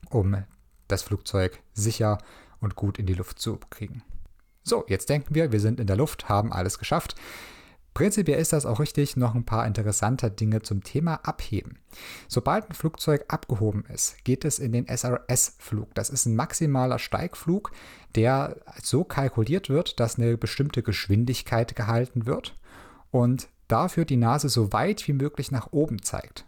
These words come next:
Und das stellt einfach sicher, dass wir nach dem Start so schnell wie möglich an Höhe gewinnen. Denn das ist das Gefährlichste beim Fliegen, wenn wir nah am Boden sind. Und je schneller wir an Höhe gewinnen, desto besser. Wir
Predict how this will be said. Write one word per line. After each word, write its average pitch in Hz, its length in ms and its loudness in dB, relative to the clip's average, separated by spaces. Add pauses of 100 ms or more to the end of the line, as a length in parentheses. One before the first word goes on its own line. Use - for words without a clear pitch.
(160)
Und 117 160 0
das - 180 0
stellt - 340 0
einfach 120 360 -4
sicher, 147 440 -2 (360)
dass - 240 0
wir 113 260 2
nach 123 240 2
dem 135 180 0
Start 123 280 0
so - 80 -6
schnell 143 400 4
wie 165 80 4
möglich 131 340 2
an 107 140 2
Höhe 135 180 6
gewinnen. 92 360 -2 (120)
Denn 104 140 2
das 127 160 0
ist - 160 -2
das - 100 -2
Gefährlichste 139 680 -2
beim 101 260 -2
Fliegen, 139 420 -2 (500)
wenn 113 220 4
wir 117 160 4
nah 110 200 4
am 101 160 0
Boden 110 280 2
sind. - 400 -6
Und 113 200 0
je 104 60 -2
schneller 120 320 2
wir 110 100 4
an 98 100 2
Höhe 143 180 4
gewinnen, 160 340 -2
desto 107 300 -2
besser. - 380 -8 (340)
Wir 110 340 2